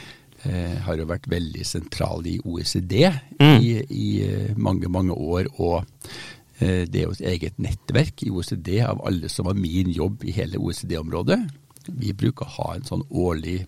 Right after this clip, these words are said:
Speaker 1: procurement week.
Speaker 2: Mm.
Speaker 1: Da kommer det jo folk fra Chile, Mexico, amerikanske kontinent, og det kommer folk fra New Zealand og Australia.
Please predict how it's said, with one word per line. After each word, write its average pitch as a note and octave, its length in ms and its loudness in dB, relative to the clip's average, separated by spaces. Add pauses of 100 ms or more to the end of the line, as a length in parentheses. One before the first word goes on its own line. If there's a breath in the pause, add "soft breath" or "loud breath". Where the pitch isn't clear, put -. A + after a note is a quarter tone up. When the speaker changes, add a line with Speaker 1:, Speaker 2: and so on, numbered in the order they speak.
Speaker 1:
procurement D#2+ 680 -2
week. - 520 2 (100)
Speaker 2:
Mm. C#3 320 8
Speaker 1:
Da - 140 0
kommer D#2+ 300 -2
det F2 60 -2
jo G2+ 60 0
folk - 300 -4
fra E2 180 -4
Chile, E2+ 480 -4
Mexico, F#2+ 960 -2
amerikanske E2+ 560 -6
kontinent, E2+ 580 -6
og - 60 2
det E2+ 100 4
kommer E2 240 -4
folk E2 280 -4
fra - 160 -2
New F2 140 -4
Zealand E2+ 540 -4
og E2+ 280 -2 (400 loud breath)
Australia. F2 580 2